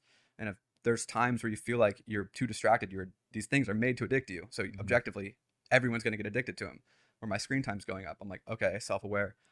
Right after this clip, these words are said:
Speaker 1: I need to cut these out and just focus on learning and
Speaker 2: Mm.
Speaker 1: the regular world. Focus on getting my mental health better so I can, like, be positive, project positive energy to my team."
Speaker 2: So what were you doing during those two weeks? You were just
Speaker 1: It's just, like, reading or going up
Speaker 2: Reading.
Speaker 1: to Sedona, Arizona,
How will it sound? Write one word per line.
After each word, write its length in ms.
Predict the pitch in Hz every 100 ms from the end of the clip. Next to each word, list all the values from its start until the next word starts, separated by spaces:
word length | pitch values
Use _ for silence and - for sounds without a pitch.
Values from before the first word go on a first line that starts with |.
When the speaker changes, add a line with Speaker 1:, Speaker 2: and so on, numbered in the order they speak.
| _
Speaker 1:
I 60 | 107
need 80 | 98
to 60 |
cut 160 | - 110
these 160 | 107
out 160 | 98 95
and 100 | 101
just 80 | -
focus 220 | 95 -
on 140 | 95 98
learning 320 | 92 87 104 _ _
and 240 | 123 135 104
Speaker 2:
Mm. 20 |
Speaker 1:
the 80 | 101
regular 260 | 98 104
world. 260 | 104 95 -
Focus 320 | - 98 101
on 140 | 101 95
getting 200 | - 110
my 80 | 101
mental 280 | 104 107 104
health 220 | 107 -
better 180 | 101 95
so 140 | -
I 60 | 98
can, 100 | 104
like, 140 | 98 -
be 140 | 113 104 -
positive, 460 | 107 107 110 101 - _ _ -
project 280 | 110 98 -
positive 300 | 110 104 107
energy 200 | 104 98
to 60 |
my 120 | 101
team." 340 | 95 98 104 64 _ _ _ _ -
Speaker 2:
So 140 | -
what 140 | 113 117
were 60 |
you 120 | 117
doing 400 | 104 107 123 95 92
during 160 | 101 95
those 140 | 90
two 180 | - 98
weeks? 320 | 101 - -
You 40 | 95
were 40 |
just 360 | 90 - - - -
Speaker 1:
It's 80 | -
just, 100 | 156
like, 120 | 113
reading 440 | 101 107 120 123 127
or 180 | 107
going 240 | 104 107 110
up 60 |
Speaker 2:
Reading. 160 | 101 110
Speaker 1:
to 140 | -
Sedona, 360 | 101 101 107 104
Arizona, 600 | 107 104 92 98 107 117